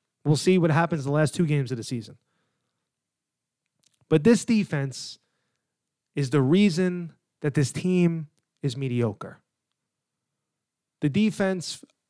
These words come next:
for the better part of twenty years, has been so bad that we said it last week. The offense has to be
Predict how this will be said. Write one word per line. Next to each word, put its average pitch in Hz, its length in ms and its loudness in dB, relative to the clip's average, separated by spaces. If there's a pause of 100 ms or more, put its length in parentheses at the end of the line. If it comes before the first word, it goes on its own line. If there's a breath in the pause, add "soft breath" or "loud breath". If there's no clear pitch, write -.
for - 100 -10
the 110 80 -8
better 143 200 2
part 202 240 2
of 202 80 -2
twenty 214 280 -2
years, 151 640 0 (280)
has 143 200 0
been 151 200 -2
so 170 440 0
bad 139 480 -2 (1000)
that 143 140 0
we 139 80 -2
said 170 300 2
it 196 80 2
last 160 320 0
week. 107 240 -10 (160)
The 151 120 0
offense 151 340 0
has 156 140 -2
to 147 60 -4
be 139 140 -2